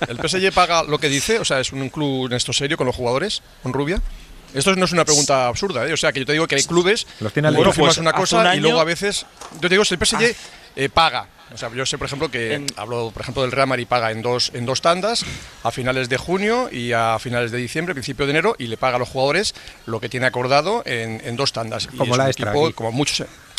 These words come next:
Speaker 1: no, quiero decir,
Speaker 3: Pero
Speaker 1: pero no
Speaker 3: es
Speaker 1: sé el P S G cómo paga. Si, por ejemplo, hoy le llega la pasta a, a, al, al cero cero cero le llega la pasta a, a Mbappé, ¿o no?
Speaker 3: Bueno, en teoría es el uno de agosto, veremos a lo largo del día, pero me, me acuerdo en septiembre que lo contamos aquí, que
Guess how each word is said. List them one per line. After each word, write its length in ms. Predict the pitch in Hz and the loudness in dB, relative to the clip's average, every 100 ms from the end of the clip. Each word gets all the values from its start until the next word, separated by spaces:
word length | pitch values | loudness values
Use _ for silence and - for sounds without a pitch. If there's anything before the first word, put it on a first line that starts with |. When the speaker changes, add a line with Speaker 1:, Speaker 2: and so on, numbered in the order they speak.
| - | 0
Speaker 1:
no, 220 | 160 196 | 4 6
quiero 100 | 143 143 | 4 0
decir, 140 | 165 | 2
Speaker 3:
Pero 160 | 156 143 | 2 2
Speaker 1:
pero 100 | 139 | 2
no 60 | |
Speaker 3:
es 60 | 175 | 2
Speaker 1:
sé 60 | 196 | 0
el 60 | |
P 80 | 147 | 0
S 100 | - | 0
G 60 | 185 | 2
cómo 200 | 202 156 | 4 6
paga. 300 | 156 127 120 | 4 4 0
Si, 200 | - 143 - - | -4 -8 -8 -12
por 80 | - | -4
ejemplo, 280 | 143 175 165 | 0 4 6
hoy 120 | 175 | 6
le 120 | 190 160 | 4 4
llega 160 | 165 | 4
la 100 | 156 | 4
pasta 340 | 156 160 190 196 | 2 0 0 0
a, 180 | - | 0
a, 220 | 123 117 123 | -2 0 -2
al, 200 | 131 131 131 | -2 0 0
al 80 | 127 | 0
cero 180 | 180 175 | 2 2
cero 160 | 170 160 | 2 2
cero 200 | 190 202 | 2 4
le 80 | |
llega 140 | 147 147 | 4 4
la 100 | 143 | 2
pasta 460 | 143 - 131 127 117 - - 80 - | 0 0 2 2 0 -8 -12 -10 0
a, 760 | 127 123 123 120 117 113 110 113 - | 4 4 4 2 2 0 -2 -4 -2
a 180 | 117 117 | -2 2
Mbappé, 280 | 127 202 | 2 6
¿o 80 | 226 | 4
no? 160 | 147 117 - - - - - - - - - | 4 -2 -8 -20 -20 -20 -20 -20 -20 -20 -2
Speaker 3:
Bueno, 200 | 175 180 | 4 4
en 80 | 160 | 4
teoría 260 | 151 165 | 4 4
es 100 | 185 | 2
el 60 | 190 | 0
uno 140 | 190 | 0
de 60 | 185 | 2
agosto, 580 | 160 180 - 131 123 123 | 2 0 -4 -8 -6 -4
veremos 260 | 131 151 | -2 -2
a 40 | 156 | 0
lo 80 | 147 | 0
largo 200 | 151 147 | 2 0
del 120 | 143 | 0
día, 260 | 156 175 185 | 2 2 2
pero 380 | 151 135 131 127 | 2 4 2 0
me, 120 | 131 | -4
me 260 | 143 135 143 | -2 -2 -2
acuerdo 380 | 135 151 160 185 | 0 4 4 4
en 60 | |
septiembre 560 | 180 180 - 165 180 180 | 0 -2 0 0 2 2
que 80 | 143 | 2
lo 60 | |
contamos 340 | 139 135 156 147 | 0 2 2 2
aquí, 320 | 139 143 170 | 0 0 0
que 420 | 160 139 127 120 | 0 2 2 0